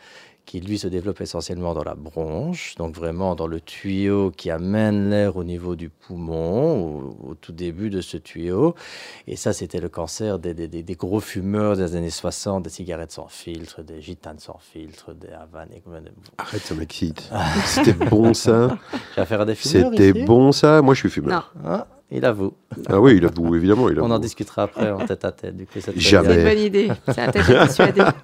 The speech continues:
Speaker 1: <laughs> Et donc, c'était vraiment le cancer épidermoïde, le cancer du, du cow-boy Marlboro,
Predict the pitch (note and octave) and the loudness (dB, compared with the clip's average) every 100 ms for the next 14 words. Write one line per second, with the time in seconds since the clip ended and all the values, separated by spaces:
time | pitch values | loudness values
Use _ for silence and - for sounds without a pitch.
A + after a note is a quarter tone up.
0 | - - - - - B2 - - A#2 - | -4 -2 -4 -4 -6 -4 -4 0 2 4
1 | C3 C3 C#3+ C3+ B2+ B2 B2+ C#3 A#2 A2 | 4 4 2 4 2 2 2 2 0 -2
2 | A2 A2 G2+ G#2 F#2+ G#2 B2 G2+ F#2+ F2+ | -4 -4 -2 0 0 0 0 0 -2 -4
3 | - A#2 F#2+ F#2 F2+ F2 F2 F2 E2+ F2 | -2 -2 -2 -4 -4 -4 -6 -6 -8 -8
4 | F2+ F#2 F#2 - F#2 F#2+ F2+ E2 E2 E2+ | -10 -10 -12 -8 -8 -6 -6 -6 -8 -6
5 | F2 F#2 E2+ | -6 -6 -10